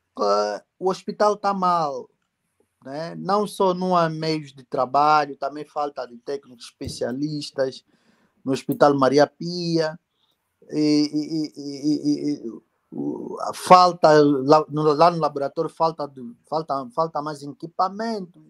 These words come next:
Epá, foram lamentando com a primeira-dama. No entanto, e uma, essa amiga da primeira-dama pergunta à primeira-dama,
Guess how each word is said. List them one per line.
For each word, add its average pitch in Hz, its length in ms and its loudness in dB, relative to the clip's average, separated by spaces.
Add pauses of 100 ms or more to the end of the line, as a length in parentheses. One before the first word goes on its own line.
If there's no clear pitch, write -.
(240)
Epá, 190 280 0
foram 349 160 0
lamentando 175 800 0
com 147 160 -8
a 143 80 -4
primeira-dama. 135 840 -8 (840)
No 156 140 -8
entanto, 151 720 2
e 196 400 0
uma, 233 280 8
essa 202 320 2
amiga 170 480 -4
da 139 140 -2
primeira-dama 123 1000 -8 (680)
pergunta 175 600 0
à - 20 2
primeira-dama, 160 720 -2